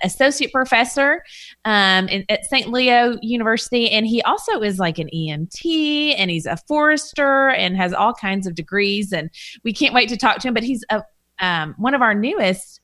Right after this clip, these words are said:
blog contributors. So he has recently written, um, a couple blogs for us, and we're just thrilled to have him. And I just wanna say hello and good morning to you.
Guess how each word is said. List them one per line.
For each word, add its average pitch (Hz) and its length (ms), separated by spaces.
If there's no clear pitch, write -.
blog 214 380
contributors. 139 680
So 202 80
he 214 100
has 190 180
recently 202 520
written, 170 440
um, 180 260
a 196 60
couple - 300
blogs 170 420
for 165 140
us, 165 280
and 202 160
we're 190 100
just 185 260
thrilled 247 260
to 339 60
have 226 320
him. 277 260
And 240 560
I 220 120
just 226 220
wanna 233 140
say 233 180
hello 214 360
and 226 100
good 233 140
morning 226 300
to 247 100
you. 247 400